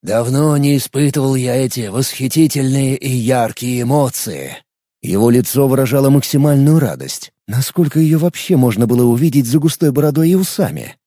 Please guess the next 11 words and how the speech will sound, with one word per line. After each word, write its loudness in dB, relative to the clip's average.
Голос 2
слегка 2
изменился, 0
как 0
и 2
формулировка 2
фраз, -6
немного 0
раздражающий 2
акцент 0
пропал. -6